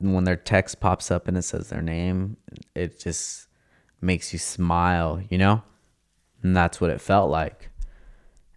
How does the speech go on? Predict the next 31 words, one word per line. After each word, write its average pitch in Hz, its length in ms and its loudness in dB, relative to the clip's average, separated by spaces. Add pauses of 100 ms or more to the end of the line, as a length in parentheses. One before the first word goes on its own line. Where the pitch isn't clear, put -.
(220)
And 82 420 0 (140)
she - 240 -4
came 85 300 0
in, 85 340 0
and 82 120 -4
we're 80 140 -4
just, 82 260 -8 (200)
you - 140 -2
know, 95 200 2
dancing 87 540 0
or 85 80 0
whatever, 82 360 -2
hanging 85 380 -2
out. 85 460 0 (180)
Not 107 320 0
fucking 117 400 -2
kissing, 92 500 -2
not 92 220 0
doing 101 260 2
anything, 101 520 -2
dude. 87 260 -6
Just, 92 240 -10
like, 92 200 -4
having 98 320 0
a 95 40 0
good 92 260 -2
time 101 320 0
with 90 160 -2
each - 200 -8
other's 78 260 -2
company, 101 500 -4